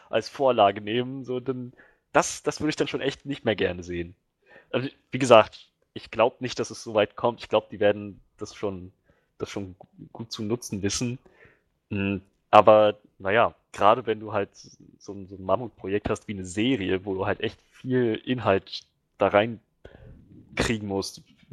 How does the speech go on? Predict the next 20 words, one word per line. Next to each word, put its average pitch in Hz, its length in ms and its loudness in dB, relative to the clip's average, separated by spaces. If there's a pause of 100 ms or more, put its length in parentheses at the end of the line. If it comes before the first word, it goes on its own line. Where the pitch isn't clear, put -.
(220)
ziemlich - 340 -12 (280)
viel 117 160 -6
füllen 127 360 0
musst, 107 320 -6
so, 110 220 4
naja. 104 520 2 (1000)
Ich - 120 -16
glaub, - 220 2
da 131 100 4
kann's - 340 -2
durchaus 123 280 -4
schon 117 120 -10
mal 110 100 -2
passieren, 120 580 0
dass 110 320 -6
sie 113 380 -6 (960)
von 113 400 -2 (1040)
frischen - 360 -2
Ideen 120 480 0
weg - 260 2